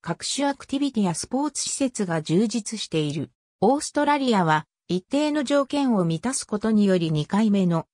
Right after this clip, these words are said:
ワーキングホリデービザ取得が可能である。日本から近い上、時差が少なく、治安が良い。親日的なものが多い。物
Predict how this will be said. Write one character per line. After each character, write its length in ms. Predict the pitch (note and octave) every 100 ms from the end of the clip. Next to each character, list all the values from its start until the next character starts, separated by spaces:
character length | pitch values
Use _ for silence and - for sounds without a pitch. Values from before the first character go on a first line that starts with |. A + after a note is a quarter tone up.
| _
ワ 220 | D3 F3+ D#4
ー 60 |
キ 220 | - D#4
ン 60 | D4
グ 120 | C#4
ホ 140 | C#4 C4+
リ 120 | C4+
デ 160 | C#4
ー 20 | C4+
ビ 100 | C4+
ザ 140 | C#4+
取 160 | - -
得 220 | A#3+ F#3+
が 160 | F3 D#3
可 160 | E3+
能 220 | E3 G3 F3
で 160 | E3
あ 100 | D#3
る。 160 | C3+ - _ _
日 120 | F#3+ G3
本 260 | C4+ D4+
か 160 | - C4+
ら 140 | C4
近 340 | - - C4 C4+
い 60 |
上、 320 | F#3 G3 F#3 _ _
時 200 | - B3
差 180 | C4+ D#4
が 140 | A3+ F3
少 220 | - G3+
な 140 | G#3
く、 220 | G#3 D#3+ _ _
治 200 | - G3+
安 160 | C4+ B3+
が 120 | A#3
良 160 | G#3+ G3+
い。 120 | - _ _ _
親 340 | - A#3 D4+
日 300 | D4+ D4+ -
的 260 | - C#4+ C#4
な 120 | C#4
も 120 | B3+
の 120 | B3+ G#3+
が 180 | E3+
多 180 | F3 G3+
い。 180 | D3+ - _ _ _
物 200 | F3+ F#3+